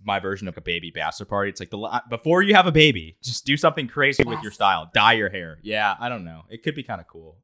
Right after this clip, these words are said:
Speaker 1: I don't, or I could just be one of those
Speaker 2: Yes.
Speaker 1: cool dads who dyes his hair, you know, show up to soccer practice and it's like, "Who's this Euro looking dude with the edged haircut and, like, the blonde beard? Like, this guy's kind of, kind of edgy looking."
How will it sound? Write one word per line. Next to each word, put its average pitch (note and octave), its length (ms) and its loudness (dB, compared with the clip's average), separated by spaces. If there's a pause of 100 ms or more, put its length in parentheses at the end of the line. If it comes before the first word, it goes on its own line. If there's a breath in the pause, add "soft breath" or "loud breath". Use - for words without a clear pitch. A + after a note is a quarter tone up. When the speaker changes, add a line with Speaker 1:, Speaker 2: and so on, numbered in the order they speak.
Speaker 1:
I C3+ 80 2
don't, C#3 120 -2
or F#3 120 6
I G#3+ 40 2
could G#3+ 100 -6
just G#3 100 -10
be G#3+ 60 -8
one G#3+ 100 0
of C#4 40 4
those B3+ 80 0
Speaker 2:
Yes. - 60 -8
Speaker 1:
cool G3+ 140 0
dads G#2 280 2
who A2+ 60 -10
dyes A2 240 -2
his G#2+ 80 -16
hair, C3+ 140 -14
you E2+ 120 -14
know, F#2+ 140 -14
show A2 180 -6
up - 60 -12
to - 60 -18
soccer G2+ 300 -6
practice E2 360 -14
and E2 60 -20
it's - 80 -20
like, D#2 120 -20 (260 soft breath)
"Who's D#3 160 -10
this F#2 180 -12
Euro A#2 300 -2
looking F2 280 -14
dude E2+ 200 -10
with E2 120 -18 (180)
the G#2+ 160 -4
edged A#2 240 4
haircut A#2 560 0
and, G2 80 -10
like, F#2+ 80 -10
the F#2+ 80 -4
blonde G2 420 -2
beard? F2+ 320 -6
Like, E2+ 120 -18
this A#2 100 -16
guy's F#2 220 -8
kind F2+ 140 -16
of, D#2+ 60 -20 (280)
kind F#2 160 -4
of F2 60 -12
edgy G#2+ 160 -10
looking." D#2+ 260 -16